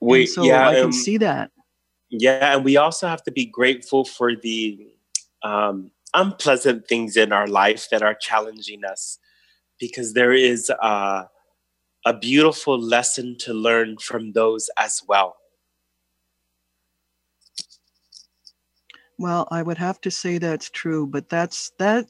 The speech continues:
Speaker 2: that's probably one of the more difficult ones, don't you think?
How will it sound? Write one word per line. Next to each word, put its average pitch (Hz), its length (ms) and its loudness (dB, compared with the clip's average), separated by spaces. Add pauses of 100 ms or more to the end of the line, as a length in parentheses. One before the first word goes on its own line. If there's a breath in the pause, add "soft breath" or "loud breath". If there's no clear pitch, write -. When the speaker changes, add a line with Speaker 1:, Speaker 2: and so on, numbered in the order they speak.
(200)
Speaker 2:
that's 208 260 -2
probably 190 640 0
one 160 180 0
of 151 140 -4
the 147 80 0
more 147 240 -2
difficult 139 580 -6
ones, 127 460 -8
don't 143 180 -10
you 143 80 -4
think? 151 360 -8